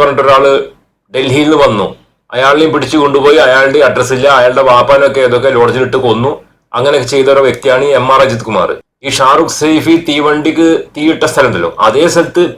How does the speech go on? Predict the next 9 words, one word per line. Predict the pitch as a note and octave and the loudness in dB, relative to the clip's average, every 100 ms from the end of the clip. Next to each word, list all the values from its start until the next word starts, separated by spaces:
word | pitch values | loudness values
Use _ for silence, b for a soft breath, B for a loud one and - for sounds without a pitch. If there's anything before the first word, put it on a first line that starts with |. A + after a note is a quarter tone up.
| - | -10
പിന്നെയും | C3+ C#3 D#3+ F#3 F#3+ B2 - _ - C3 | -6 -2 2 4 2 0 -10 _ -4 0
രണ്ട് | D3 D#3+ F#3 F3+ D#3 | 0 2 0 0 -2
തീവണ്ടി | D3 D3 D3 D#3 D3 | -2 0 -2 -4 -6
തീവെപ്പ് | C#3 D3+ D3+ | -4 -2 0
നടന്നു. | A#2+ G2 D2+ - _ _ _ - | 0 0 -6 -14 _ _ _ -6
അതൊക്കെ | C#3+ E3 D#3+ A#2+ | -2 0 0 0
മാനസിക | A2 G#2 G#2+ G2+ | -2 -2 -2 -2
രോഗികളും. | F2+ F2 D2 - _ _ _ | -2 -4 -6 -8 _ _ _
കൃത്യമായിട്ട് | D3+ D#3+ D#3 _ F#3 E3+ C#3+ B2+ C3 | -8 -8 -10 _ -2 0 2 0 -2